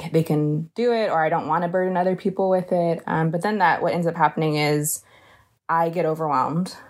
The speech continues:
Um, I'm not l-, trusting anything with God, um, and I'm definitely not trusting things with the people around me. And so that really limits my ability to be ministered to, and, um, minis-,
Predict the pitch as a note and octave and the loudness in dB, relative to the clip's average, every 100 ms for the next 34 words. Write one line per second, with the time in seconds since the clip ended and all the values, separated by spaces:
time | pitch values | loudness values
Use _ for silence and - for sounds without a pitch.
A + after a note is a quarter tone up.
0 | - - D#3+ D#3 C#3 C3+ D#3 D#3 - D#3+ | -20 -6 -2 2 2 0 -2 -4 -2 0
1 | D#3 D#3 D#3+ - - E3 D#3+ D#3 D#3 - | 2 2 0 -6 -2 0 2 0 0 -2
2 | E3 E3 E3 D3+ D3+ - D3 C#3+ C#3+ D#3+ | 0 2 2 0 -2 -2 0 2 0 -2
3 | E3+ - D3+ D3 C#3+ C#3 D#3+ - D#3+ D#3+ | -6 -2 0 2 0 -2 -4 -4 -2 4
4 | E3 E3 D#3+ D3+ D#3+ D#3 D#3+ D#3 D3+ D3 | 4 4 0 0 0 -2 0 0 0 -2
5 | D3 C#3+ D3 D3 - D#3 D3+ D3 D3 D#3 | -2 0 0 0 -2 -2 0 0 0 0
6 | D#3+ E3 D#3+ D#3+ - - - _ - E3 | 0 0 0 -2 -6 -20 -20 _ -6 -4
7 | E3 F3 F3 F3 F#3+ D3+ E3+ F3 E3 D#3+ | -2 2 2 2 0 0 0 0 -2 0
8 | D#3+ D3+ D3+ D#3 D#3 D#3 D#3+ D#3+ D#3+ D#3 | 0 0 0 2 0 -4 -2 0 2 0
9 | D#3 - D#3 - F#3 A3 C4 C4 E3+ E3 | 0 -2 -2 -2 -2 0 2 0 0 0
10 | D#3 - - D#3 D#3+ D#3+ E3+ E3 D#3+ | -2 -4 -2 0 0 0 0 0 -2